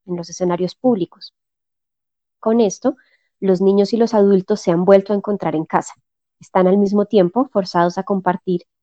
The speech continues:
el ancho de banda de Internet para trabajar, estudiar, divertirse,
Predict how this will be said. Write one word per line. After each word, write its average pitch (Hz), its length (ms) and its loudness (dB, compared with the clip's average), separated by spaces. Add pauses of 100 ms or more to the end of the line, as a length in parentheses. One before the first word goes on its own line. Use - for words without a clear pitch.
(200)
el 180 180 4
ancho 196 240 2
de 208 100 8
banda 196 260 2
de 196 80 4
Internet 233 600 0 (300)
para 165 200 -2
trabajar, 170 680 0
estudiar, 190 680 0
divertirse, 196 800 -6